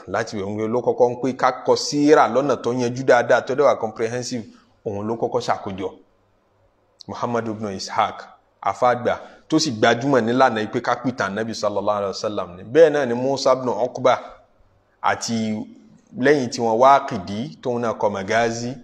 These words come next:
lẹ́yìn tiẹ̀ náà, eh, Ibn Sa'd, tóun náà kọ Tabaqat, àti bẹ́ẹ̀ bẹ́ẹ̀ lọ. Imamu Tabari ṣẹ̀ṣẹ̀ wá dé, òun ṣẹ̀ṣẹ̀ wá kó gbogbo ẹ̀ ńlẹ̀, ó fi tàwọn, àwọn sàábé náà sí, khulafa, gbogbo àwọn tó joyè lẹ́yìn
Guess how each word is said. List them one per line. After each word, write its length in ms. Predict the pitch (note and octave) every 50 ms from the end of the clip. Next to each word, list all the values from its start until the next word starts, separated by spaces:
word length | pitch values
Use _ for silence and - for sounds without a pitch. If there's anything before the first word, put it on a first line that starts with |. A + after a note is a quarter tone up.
| - - _ _ _ _
lẹ́yìn 360 | - G#2 A#2 C3 C#3+ C#3+ B2+ A2+
tiẹ̀ 240 | - - A#2+ A2
náà, 340 | G#2+ A#2+ C3 B2+ A#2+ G#2+ G2 - - - - -
eh, 260 | - G#2 A#2 C3+ D3 - - -
Ibn 220 | A2 A2 A#2 A2+ A2
Sa'd, 360 | - - C#3 C#3 B2 A2 G2+ G2+ - - - - - _ _
tóun 220 | - C3+ A#2+ A#2 A#2
náà 100 | A#2+ A2 -
kọ 140 | - A2
Tabaqat, 580 | - - G2+ F#2 G2 G2 - - A#2+ A2+ G2+ - - - - - _ _ _ _ _ _ _ _ _ _ -
àti 260 | A2 G#2+ - - A#2+ B2
bẹ́ẹ̀ 160 | C3 C#3+ C3+ A#2+ A2
bẹ́ẹ̀ 140 | B2 A#2+ A2
lọ. 80 | A2 G#2+
Imamu 280 | G#2 G#2 A2+ B2+ B2 G#2+
Tabari 340 | - G#2+ G#2+ A#2 A2+ A#2 A2+
ṣẹ̀ṣẹ̀ 260 | - C3+ B2 - G2 F#2+
wá 180 | G2 G2+ G#2+
dé, 160 | G#2+ A2+ A#2 A2+ A#2 - - -
òun 140 | - G#2 A2
ṣẹ̀ṣẹ̀ 240 | C3 B2 - G#2 F#2
wá 180 | F#2 G2 G2+ G2 -
kó 80 | - B2
gbogbo 280 | G#2+ G2+ G#2+ G#2+ G#2+ A2+
ẹ̀ 60 | G#2 G#2
ńlẹ̀, 160 | A#2+ B2+ A2+
ó 100 | G#2 G#2+ G#2+
fi 80 | G#2+ F#2+
tàwọn, 440 | - G2 G2 G#2+ A2 A2 G#2+ G#2 G2+ - - - - _ _ -
àwọn 200 | - G2+ A2 A2
sàábé 320 | - G2+ G2+ G#2+ A#2 B2 C3
náà 180 | C3+ B2+ A2+
sí, 460 | F#2+ - - G#2 G#2 G#2 G#2+ G#2+ G#2+ G#2+ G#2
khulafa, 420 | - B2+ B2 A2 G#2 - A#2+ A#2+ B2
gbogbo 220 | A#2 A2 A2 A#2
àwọn 120 | A2 G#2+ G#2+
tó 100 | C3+ B2+
joyè 260 | A#2+ B2 A#2 A2+ G#2+
lẹ́yìn 200 | G#2 A#2 C3 C3+